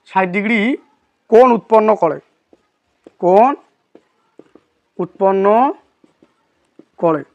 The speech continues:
এখন এই আশি ডিগ্রির জন্য কতজন লোক আছে? এই আশি, আমার এই তিনশো ষাট ডিগ্রিতে সম্পূর্ণ লোকটা রয়েছে। তো মনে করো এখানে নারী রয়েছে, এখানে পুরুষ রয়েছে, তারপরে এখানে শিশু রয়েছে, হ্যাঁ, এরকম করে তোমার এই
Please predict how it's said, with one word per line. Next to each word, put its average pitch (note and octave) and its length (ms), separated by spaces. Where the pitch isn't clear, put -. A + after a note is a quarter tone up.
এখন A3+ 440
এই G3+ 100
আশি D4 180
ডিগ্রির D4+ 360
জন্য C#4 260
কতজন C4 460
লোক A3 140
আছে? A#3 240
এই G#3+ 120
আশি, A3+ 280
আমার G3+ 160
এই G#3 100
তিনশো B3+ 360
ষাট A#3+ 240
ডিগ্রিতে B3 420
সম্পূর্ণ A#3+ 440
লোকটা G#3 260
রয়েছে। F3 360
তো G3+ 80
মনে A#3 120
করো A#3+ 100
এখানে A#3 160
নারী G#3+ 240
রয়েছে, G#3+ 320
এখানে G3+ 180
পুরুষ G3+ 280
রয়েছে, F#3+ 400
তারপরে F#3 260
এখানে F#3+ 180
শিশু G#3+ 200
রয়েছে, G3 340
হ্যাঁ, F#3 160
এরকম A3 280
করে A#3+ 220
তোমার A3 280
এই F#3 160